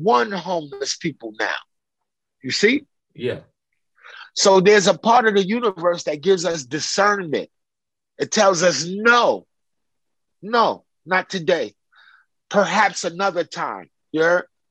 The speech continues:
Speaker 1: "Oh, I
Speaker 2: It
Speaker 1: gave you a dollar to this week. If I keep giving all of y'all dollars this week,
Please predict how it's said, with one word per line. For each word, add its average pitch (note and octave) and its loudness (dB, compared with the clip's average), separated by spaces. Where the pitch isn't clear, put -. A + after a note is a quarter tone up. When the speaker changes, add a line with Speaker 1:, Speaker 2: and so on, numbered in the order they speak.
Speaker 1:
"Oh, C#4+ 0
I G#3 6
Speaker 2:
It F3+ -4
Speaker 1:
gave A3+ 4
you A3+ -4
a G3+ -4
dollar G#3+ 2
to G3 -8
this C#4 -2
week. G3+ -2
If F3+ 0
I G#3 2
keep A#3 -4
giving G#3 0
all A#3+ 4
of A#3 -2
y'all G3 4
dollars F3+ 0
this - -12
week, F#3 -4